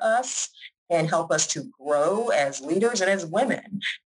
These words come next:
And other ways would be just through reading, not just spiritual reading, but just reading for, for knowledge, um, to better oneself. And that is also a way that we can, uh,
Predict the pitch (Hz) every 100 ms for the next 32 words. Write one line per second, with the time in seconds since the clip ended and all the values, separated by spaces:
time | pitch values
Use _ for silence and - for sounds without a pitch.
0 | - 180 160 123 185 233 208 202 202 190
1 | 180 180 160 190 - 180 175 160 170 196
2 | 208 190 180 160 170 170 - - 269 320
3 | - 156 139 147 151 151 147 156 139 156
4 | 180 180 165 147 139 - _ 151 139 139
5 | 135 110 87 85 - - - _ 170 156
6 | 147 143 156 - 170 143 135 165 160 151
7 | 143 143 147 143 - 143 107 - - 160
8 | 165 160 - 160 165 - 156 139 151 160
9 | 139 101 147 139 - 156 147 139 131 -
10 | 139 - -